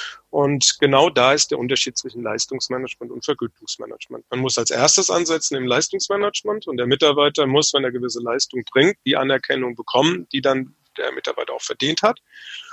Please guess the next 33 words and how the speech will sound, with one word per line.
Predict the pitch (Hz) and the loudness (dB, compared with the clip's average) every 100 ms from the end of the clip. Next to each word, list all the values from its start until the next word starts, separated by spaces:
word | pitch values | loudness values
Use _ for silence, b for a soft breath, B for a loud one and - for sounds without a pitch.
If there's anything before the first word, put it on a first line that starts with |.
| B _ | B _
Und | 190 - | 0 4
ob | 190 | 4
sie | - 196 | 6 6
das | 190 180 | 6 6
dann | 175 - | 4 6
alles | 170 165 - | 6 4 4
honorieren | 147 135 143 233 254 127 | 4 4 4 4 4 2
oder | 135 131 | -2 -2
ob | - | -2
sie | - | -2
nur | 120 156 | 0 2
über | 127 | 0
Grundgehalt | - 226 233 202 147 131 - | 2 2 2 0 2 -2 -2
honorieren, | 135 120 131 127 113 101 _ | -2 0 2 2 2 -4 _
äh, | 135 123 | -10 -8
als | 131 - | -6 -4
Vorschuss | - 170 214 143 123 | 0 2 2 0 -2
auf | - 120 | -4 -6
Gutleistung | 131 117 127 120 - - 110 | -6 -4 -2 -2 -2 -6 -6
oder | 139 131 139 | -2 0 0
ob | 139 | 0
sie | - 123 | -2 -2
das | 127 - | 0 -2
über | 131 135 | -4 -2
eine | 123 123 | -2 0
Teamprämie | - 233 - 165 139 | 2 2 2 2 2
machen, | 123 123 120 | 0 -4 -2
sei | - 175 | 0 2
dahingestellt. | 185 190 156 - 120 117 | 2 0 -2 -4 -6 -10
Aber | 123 120 | -6 0
Mitarbeiter | 175 208 190 185 180 185 B B B B - | 2 2 4 2 2 -2 B B B B -4
müssen | 147 143 139 | -2 0 0
sehen, | 113 127 139 196 262 | 4 4 6 4 0